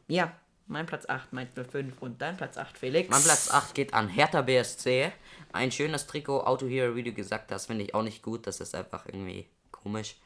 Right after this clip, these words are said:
Speaker 1: An sich ist das Trikot echt
Speaker 2: Aber das
Speaker 1: cool.
Speaker 2: Trikot ist echt schön mit diesen, ähm, verschiedenen Farben, weiß und dann der Übergang zum dunkelblau mit dem Logo von Hertha B S C natürlich richtig schön eingebracht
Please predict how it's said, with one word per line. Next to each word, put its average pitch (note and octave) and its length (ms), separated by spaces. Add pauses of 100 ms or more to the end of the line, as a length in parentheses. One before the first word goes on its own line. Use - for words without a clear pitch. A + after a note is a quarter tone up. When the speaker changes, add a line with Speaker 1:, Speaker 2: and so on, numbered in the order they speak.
(240)
Speaker 1:
An F3+ 120
sich A3 160
ist B3 120
das G#3+ 120
Trikot - 240
echt E3 80
Speaker 2:
Aber B2 100
das B2 100
Speaker 1:
cool. F#3 60
Speaker 2:
Trikot C#3+ 240
ist B2+ 140
echt - 240
schön C#3+ 240
mit B2 180
diesen, A#2 420 (380)
ähm, A2 500 (300)
verschiedenen C3+ 420
Farben, C3 480
weiß B2 680
und A2+ 160
dann A2+ 240
der A2+ 100
Übergang A2 480
zum G2 600 (100)
dunkelblau B2+ 760 (480)
mit G#2+ 240
dem A2 360 (340)
Logo C3 400
von B2 160
Hertha A#2+ 220
B A2 240
S - 280
C A2 200
natürlich G#2 480
richtig G#2 260
schön - 180
eingebracht G2 600